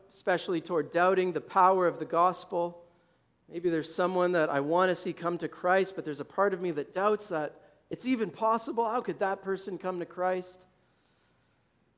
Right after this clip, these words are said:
When I have those moments, all I have to do is think back. This is what I do. I think back to how the gospel radically changed the lives and the marriage of my parents.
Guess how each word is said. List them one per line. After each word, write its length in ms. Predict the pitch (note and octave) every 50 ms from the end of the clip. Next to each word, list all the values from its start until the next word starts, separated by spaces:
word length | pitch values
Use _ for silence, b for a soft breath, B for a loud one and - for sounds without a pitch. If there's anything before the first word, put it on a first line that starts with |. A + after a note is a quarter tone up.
| _ _ _ _ _ _ _ _ _ _ _ _
When 100 | F3 E3+
I 60 | F3+
have 340 | F#3 G3 A3 A#3 B3+ A3+ G3+
those 280 | G#3+ G3+ G3 F3 D3+
moments, 560 | F#3+ F#3+ G3+ G#3+ A#3 A#3+ A3 F#3 F3+ F3+ F3
all 280 | - - F#3+ G#3 B3 B3+
I 120 | C4 B3
have 260 | A3 A3 A3+ A3+ A3 -
to 80 | G3+
do 220 | E3+ F3+ G#3 G3 F#3
is 160 | F3 F3+ -
think 340 | - - G#3+ G#3 G3+ G#3 -
back. 340 | G3+ F#3+ F3+ E3 D#3 D#3
This 140 | - G#3 F#3
is 140 | F#3+ F#3 E3+
what 120 | F3+ F3
I 120 | F3 F3+ F3+
do. 120 | E3+ E3+
I 120 | D#3+ D#3+ D#3+
think 320 | - - A3 G#3 G3+ -
back 260 | G#3 G3 F#3+ F#3+ F#3+
to 100 | - E3+
how 120 | E3 E3+ F3
the 100 | E3+ E3
gospel 480 | F3 F3 F3 F3+ F3 - - F#3 D#3+
radically 500 | D#3 E3 F3 F3+ G3 G3 F#3+ - F#3+ F3+
changed 460 | F3+ - - G3+ F#3+ F#3 F3+ E3 C#3+
the 100 | E3 F3
lives 460 | D#3 D#3+ E3+ F3+ F3+ F3+ F3 E3 C#3+ E3+
and 100 | E3+ D#3+
the 60 | D#3
marriage 420 | D#3 D#3+ F3 F3+ F3 E3+ D#3+ D#3+
of 140 | D#3+ D3+ D#3
my 140 | D#3 D#3 D3+
parents. 640 | - - F3+ F#3+ F3+ D#3+ C#3 B2+ - - - -